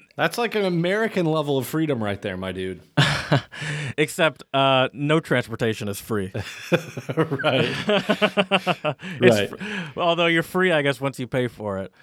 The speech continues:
Speaker 2: But, uh, yeah, that's awesome. And, yeah, of course, the, what everyone will say is, "Well, I mean, you know, it's, th-, they can do it 'cause it's such a tiny country." But, um, it has to start somewhere. And I think
Speaker 1: Right.
Speaker 2: also it starts putting the idea in other people's heads,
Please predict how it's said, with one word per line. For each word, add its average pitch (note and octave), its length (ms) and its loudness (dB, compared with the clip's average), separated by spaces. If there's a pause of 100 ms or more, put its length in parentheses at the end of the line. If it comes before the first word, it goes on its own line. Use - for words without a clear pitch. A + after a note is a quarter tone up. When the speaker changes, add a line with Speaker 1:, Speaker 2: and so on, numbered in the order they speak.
(480)
Speaker 2:
But, D3+ 200 2
uh, D#3 300 2
yeah, E3+ 200 2
that's G#3+ 180 0
awesome. E3 360 0 (220)
And, F#3+ 180 2
yeah, G3 260 2
of E3 100 -2
course, F3+ 320 0
the, D3+ 300 2
what C#3+ 220 2
everyone B2+ 260 2
will A#2 100 4
say A#2 300 2
is, A#2+ 160 0
"Well, F#3+ 280 2
I E3 100 2
mean, D3 320 -2 (220)
you D3+ 100 0
know, A#2+ 160 4
it's, - 240 -4
th-, C3 200 -6
they D3+ 160 2
can D3+ 120 -2
do A#2 120 4
it G#2+ 80 -2
'cause A2+ 140 -6
it's A2 100 -6
such C3+ 140 -4
a A#2+ 40 -4
tiny A#2+ 340 0
country." A#2 480 -4 (640)
But, D#3+ 200 2
um, D#3 400 2
it D#3 140 2
has E3+ 180 0
to D3+ 80 -10
start E3 240 0
somewhere. D3 520 0 (320)
And D3+ 140 0
I D#3 80 4
think F3 240 0
Speaker 1:
Right. D#3 60 4 (100)
Speaker 2:
also C#3+ 360 2 (300)
it C#3+ 140 0
starts D#3+ 260 0
putting D#3 260 0
the D3 100 2
idea C3+ 300 2
in B2+ 60 2
other B2+ 220 4
people's A#2 360 -4
heads, A#2 460 0